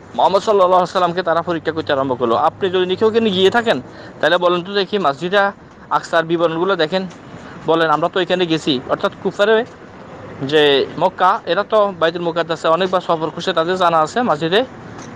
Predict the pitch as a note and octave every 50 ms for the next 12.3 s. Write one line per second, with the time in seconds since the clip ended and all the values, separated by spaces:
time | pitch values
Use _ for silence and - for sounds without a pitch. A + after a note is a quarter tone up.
0 | - - - - - - C4 - G#3 D#3+ C#3 B2+ A2+ - G2 G#2+ G#2 - - D#3+
1 | D#3+ - - - - - D#3+ D#3+ E3+ F3 - - - - - - - - - -
2 | - - - - - G#3 - - G3 F3 G3 F#3+ - F3 D#3 F3 F3 E3 D#3 -
3 | - D3 D3+ D#3 F3+ F3+ F#3 E3+ D#3+ E3 E3 D#3+ - F3 F3+ D#3+ D#3+ E3 F3 F3+
4 | E3 E3+ E3 E3+ F3+ F3 E3 F3 F3 F3 F3 - - - - - - - F#3+ -
5 | - F3+ E3+ - G#3 G3 F3 F3 F3+ E3+ - - - - - - - - - -
6 | - A3 - F#3+ E3+ - D#3+ D3+ C#3 B2+ B2 A2 - - A2 D#3+ F3+ G3 A3+ A3+
7 | G3+ G3+ F#3+ F3+ F3+ E3 D#3+ E3+ E3+ F3+ G#3+ G#3+ F3+ E3+ G3 A3+ - A3 G#3 G#3
8 | G3 F#3+ F#3+ G3 G3 F#3 F3 - G3 G3 G#3 G#3 - - - - - - - -
9 | - - - - - - - - G3+ F3 - - F#3 E3+ E3+ E3+ F#3+ A#3+ C#4 C#4+
10 | - - - - - - - - - - - F3 F#3 G#3 B3 A#3+ G#3 G#3+ G3+ F#3+
11 | G3 - - D3 - G3+ D#3+ E3 D#3+ D3 G3 A3 A3+ A3+ A3+ G3 F#3 - - -
12 | F#3 F3+ F3+ A3 A#3+ D4